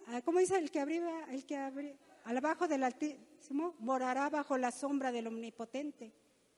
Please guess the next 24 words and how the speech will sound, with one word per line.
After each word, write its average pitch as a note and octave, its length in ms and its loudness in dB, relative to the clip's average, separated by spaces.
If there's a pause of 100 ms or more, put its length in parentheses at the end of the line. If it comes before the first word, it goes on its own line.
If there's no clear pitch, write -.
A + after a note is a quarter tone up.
(360)
Diré B3 300 2
yo C#4 160 0
a D4 80 0
Jehová, B3+ 320 -10
esperanza B3 600 -8
mía, A#3 340 -10 (400)
castillo A3 500 -8
mío, G#3 380 -8 (380)
mi A3+ 160 0
Dios C4 380 0
en B3 100 -8
quien A3+ 220 -6
confiaré, G#3 520 -12
¿no? G#3 160 -16 (1040)
Entonces, D#4 540 2 (1200)
eh, D#4+ 100 6
viene G4 260 8
un G#4+ 100 6
seg-, D#4+ 400 -4
viene G4 260 6
el G4+ 60 0
fracaso F4 600 -2
para C4 200 -6
Amasías. A#3 640 -10